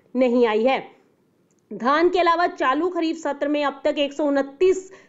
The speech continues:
लाख पचपन हजार हेक्टेयर के साथ दलहन की बुआई में मामूली गिरावट दर्ज की गई है। एक साल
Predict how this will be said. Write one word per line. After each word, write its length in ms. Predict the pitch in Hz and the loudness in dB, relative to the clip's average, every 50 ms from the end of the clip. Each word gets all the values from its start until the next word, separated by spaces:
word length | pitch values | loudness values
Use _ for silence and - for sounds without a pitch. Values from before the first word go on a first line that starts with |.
| _ - 247 | _ -4 0
लाख 300 | 254 262 269 285 285 - 294 | 0 2 2 0 -2 -2 -4
पचपन 340 | 285 285 277 - 320 339 | -4 -4 -4 -4 -2 -2
हजार 260 | 320 277 302 277 269 277 | 0 0 0 0 0 0
हेक्टेयर 380 | 269 262 262 - - 302 302 | -2 -4 -4 -2 -2 -2 -2
के 160 | 302 302 285 269 | 0 0 0 0
साथ 300 | - 285 269 269 262 240 | 0 2 0 0 0 0
दलहन 300 | 220 226 240 269 320 381 | 0 0 2 4 2 2
की 160 | 370 381 381 | 4 2 0
बुआई 280 | 285 294 285 277 269 277 | 2 2 2 2 2 2
में 120 | 285 285 | 2 2
मामूली 380 | 277 269 240 233 233 240 254 269 | 2 2 2 2 2 0 0 0
गिरावट 340 | 240 262 240 214 220 247 247 | 0 0 0 0 0 -2 -2
दर्ज 260 | 220 240 233 220 226 | 0 0 -2 -2 -2
की 140 | - 240 226 | -6 -6 -2
गई 180 | 202 214 214 220 | 0 0 0 0
है। 200 | 262 254 226 - - - - _ _ - | 0 -2 -2 -2 -6 -14 -20 _ _ 0
एक 180 | 214 233 240 - | 0 0 2 0
साल 220 | - 262 240 247 | 0 0 0 0